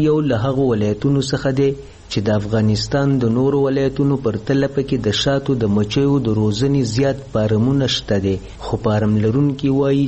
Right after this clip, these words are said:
چې په دغه ولایت کې د مناسب چاپیریال د نشوالي له امله خپلې مچۍ پاکستان ته وړي چې د تګ راتګ پر مهال له سختو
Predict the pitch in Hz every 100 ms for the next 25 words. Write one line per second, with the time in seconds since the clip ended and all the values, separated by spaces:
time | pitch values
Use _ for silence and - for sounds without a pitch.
0 | 135 120 104 - - - 107 135 135 139
1 | 127 117 120 135 135 143 131 117 113 107
2 | 110 - 143 - - 110 107 113 107 127
3 | 139 131 117 110 107 139 139 139 131 117
4 | 113 123 139 143 135 - - - 147 143
5 | 139 139 135 143 143 113 107 107 - 147
6 | 143 135 147 147 147 135 - 113 104 92
7 | 95 107 104 139 143 139 113 113 143 135
8 | 147 139 139 127 143 131 110 107 147 139
9 | - 120